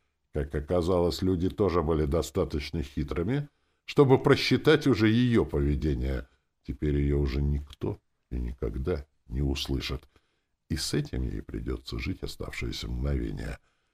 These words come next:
А с учетом того, как она по-глупому тратила все свое оставшееся здесь время,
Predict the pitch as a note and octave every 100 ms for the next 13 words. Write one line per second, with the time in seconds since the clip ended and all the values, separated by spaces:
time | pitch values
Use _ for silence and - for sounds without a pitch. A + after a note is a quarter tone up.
0 | _ _ - C#2 E2+ E2+ D2+ D2 D2 C#2+
1 | D#2+ D2 A#1+ - - A#1 A1+ B1+ - D2
2 | C2+ A1+ - - - - B1+ - - -
3 | - - - - A1+ A1+ A1+ - A#1+ -
4 | - G1+ - A1 G#1+ A#1 - B1+ A#1 A1+